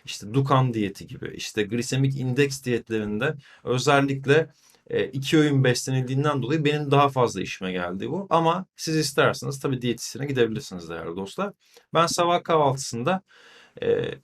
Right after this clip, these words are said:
üç yumurta yiyorum. Bu yumurtayı isterseniz normal lop yumurta veyahut da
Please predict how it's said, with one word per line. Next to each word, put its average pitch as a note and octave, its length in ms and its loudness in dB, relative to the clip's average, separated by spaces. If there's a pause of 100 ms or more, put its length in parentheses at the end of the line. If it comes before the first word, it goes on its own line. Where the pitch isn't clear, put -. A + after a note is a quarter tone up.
(120)
üç - 420 -4
yumurta A2+ 580 -4
yiyorum. E3 460 0
Bu D#3+ 140 0
yumurtayı D#3 580 0
isterseniz C3+ 760 -2
normal C3 460 0 (420)
lop C3+ 260 0
yumurta A2 580 -6
veyahut A#2 320 0
da A#2+ 260 2